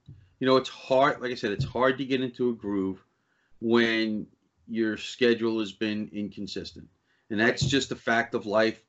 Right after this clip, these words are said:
based on the fact that they're an independent and they don't have to, fo-, they can't formulate, uh, non-league games, so to speak, around, uh, their, a conference schedule. So they have to play teams when they can play 'em.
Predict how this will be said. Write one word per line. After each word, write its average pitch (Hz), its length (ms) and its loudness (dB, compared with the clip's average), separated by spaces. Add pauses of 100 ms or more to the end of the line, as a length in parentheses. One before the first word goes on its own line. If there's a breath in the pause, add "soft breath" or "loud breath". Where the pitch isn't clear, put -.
(160)
based 110 260 0
on 113 80 -2
the 107 80 -6
fact 104 320 -4
that 101 80 -8
they're 101 140 -2
an 101 100 -2
independent 98 600 -4 (500 soft breath)
and 104 760 2
they 107 140 6
don't 107 300 4
have 110 340 0
to, 113 100 0
fo-, - 360 -4 (220 soft breath)
they 110 240 2
can't 123 520 -2
formulate, 117 960 4 (520)
uh, 98 140 2
non-league 110 1160 2
games, 107 420 4
so 104 160 2
to 95 80 -2
speak, 107 400 -2 (140)
around, 104 580 2 (480 soft breath)
uh, 85 460 -2 (120)
their, 117 140 4 (100)
a 110 80 -2
conference 113 600 -2
schedule. 113 440 2
So 113 140 -4
they 107 100 -2
have 127 220 0
to 120 60 -8
play 123 260 2
teams 120 340 0
when 117 120 2
they 123 100 4
can 120 140 -8
play 131 280 2
'em. 95 120 -8